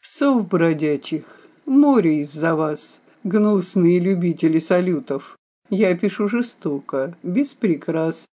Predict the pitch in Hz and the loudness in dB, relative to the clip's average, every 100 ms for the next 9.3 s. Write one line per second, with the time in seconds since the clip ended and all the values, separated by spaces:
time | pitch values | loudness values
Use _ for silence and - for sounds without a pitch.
0 | _ _ - - 254 294 277 254 277 294 | _ _ -20 0 2 4 0 0 0 0
1 | - - 165 160 165 180 180 214 285 - | -2 -4 -2 0 0 0 2 0 0 -6
2 | - 170 175 190 180 175 175 - _ _ | 0 2 2 0 0 0 -2 -6 _ _
3 | _ - 240 262 262 285 302 277 254 - | _ -2 -2 0 2 2 2 0 -4 -2
4 | 226 220 220 208 208 196 - 190 175 - | 0 0 0 -2 -2 -6 -8 -8 -8 -8
5 | 123 120 - _ _ _ _ _ _ - | -8 -8 -12 _ _ _ _ _ _ -14
6 | - 233 220 180 160 170 170 247 240 185 | -2 0 0 0 0 0 0 -2 -2 -2
7 | 170 151 143 156 147 147 139 160 - 175 | -2 -2 -2 -2 -2 -4 -6 -6 -10 -6
8 | 208 233 190 - 170 170 214 214 190 143 | -2 -2 -2 -4 -6 -2 -2 -2 -2 -4
9 | - - | -10 -18